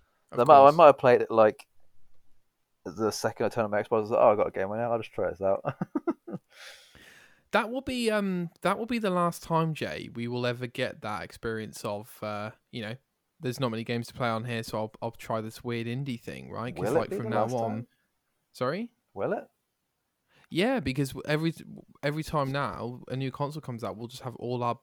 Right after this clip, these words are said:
Speaker 1: big, massive digital libraries
Speaker 2: Oh,
Speaker 1: on
Speaker 2: I
Speaker 1: this.
Speaker 2: see what you mean. Yes, okay, fine.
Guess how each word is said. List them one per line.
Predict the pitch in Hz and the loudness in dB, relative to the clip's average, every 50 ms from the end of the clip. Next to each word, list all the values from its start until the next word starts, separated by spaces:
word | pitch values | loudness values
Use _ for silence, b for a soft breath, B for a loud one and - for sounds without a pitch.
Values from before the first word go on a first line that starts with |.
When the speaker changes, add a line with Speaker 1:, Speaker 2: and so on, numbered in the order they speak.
| _ | _
Speaker 1:
big, | - 127 123 120 120 - - | -6 -4 -4 -6 -8 -10 -8
massive | 117 113 120 - - 123 113 - | -8 -8 -8 -8 -10 -14 -12 -8
digital | 123 120 - - - 120 113 | -8 -10 -10 -10 -12 -10 -8
libraries | 113 123 151 175 175 | -6 -6 -2 2 4
Speaker 2:
Oh, | 110 113 113 113 113 113 107 | 4 6 6 6 6 6 4
Speaker 1:
on | 104 | 2
Speaker 2:
I | |
Speaker 1:
this. | 110 - | 0 -4
Speaker 2:
see | - - - 87 76 85 87 87 87 82 | -8 -10 -8 -8 -8 -6 -8 -8 -8 -8
what | 71 60 | -10 -10
you | 60 64 - | -12 -14 -14
mean. | 50 64 69 73 67 69 | -14 -14 -14 -14 -12 -10
Yes, | 71 71 - - - | -10 -10 -8 -8 -10
okay, | 90 - - - - - - - - _ - | -10 -10 -10 -10 -10 -12 -14 -20 -20 _ -14
fine. | - - - - | -12 -12 -12 -12